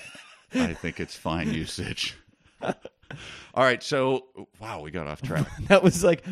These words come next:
Speaker 1: but
Speaker 2: But we're, what, we're coming back
Speaker 1: We're coming back.
Speaker 2: to ourselves.
Speaker 1: And isn't that incredible that, like, we have this bevy of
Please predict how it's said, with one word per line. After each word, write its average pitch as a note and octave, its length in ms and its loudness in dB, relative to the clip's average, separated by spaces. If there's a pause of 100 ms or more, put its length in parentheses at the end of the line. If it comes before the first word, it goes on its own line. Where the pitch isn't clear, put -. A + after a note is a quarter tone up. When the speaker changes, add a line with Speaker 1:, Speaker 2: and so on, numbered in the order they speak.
(180)
Speaker 1:
but - 220 -2 (200)
Speaker 2:
But A#2+ 280 0
we're, B2 220 0 (100)
what, G2 260 -8
we're F2+ 100 -8
coming F#2 500 -10
back G2 360 -8
Speaker 1:
We're G#2+ 80 -2
coming G2+ 340 -4
back. A2 300 -10
Speaker 2:
to F#2 360 -10
ourselves. D#2+ 1000 -10
Speaker 1:
And A#2 100 2
isn't C#3 200 0
that D#3+ 160 0
incredible G#2+ 480 -4
that, - 360 -4
like, G2+ 360 -6 (500)
we G#2+ 580 0
have G#2 460 -4
this G#2+ 280 -2 (100)
bevy G2+ 720 -4
of D2+ 240 -4